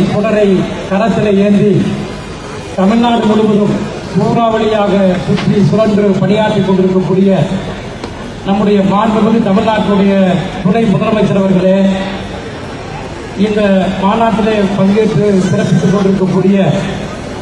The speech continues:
கோவை மாவட்டத்தினுடைய பொறுப்பு அமைச்சரும் தமிழ்நாடு மின்சார வாரியம் மற்றும் மதுவிலக்கு ஆயத்தீர்வைத்துறை அமைச்சரும்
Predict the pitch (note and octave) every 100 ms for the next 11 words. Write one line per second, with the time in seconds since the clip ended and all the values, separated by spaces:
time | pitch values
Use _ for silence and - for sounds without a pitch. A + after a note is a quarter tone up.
0 | - - - - - - - - - -
1 | - - A3 A#3 A#3+ G3+ A3 A3+ G#3+ G3+
2 | G3+ G3+ G3 G3 G3+ G3 G3 G3 G3+ G3
3 | G3 G3 - - - - - - - -
4 | - - - - G3+ A#3+ A#3+ A#3+ A3+ G3+
5 | - - A#3 A3+ A3 G#3+ A3+ G#3+ G3 F#3
6 | G3 A3 A3+ A3 F#3+ G#3 G3+ F#3 - -
7 | F#3+ A#3 A3+ - G#3 G3 G3+ G3 F#3+ G3
8 | G3 G3 F#3+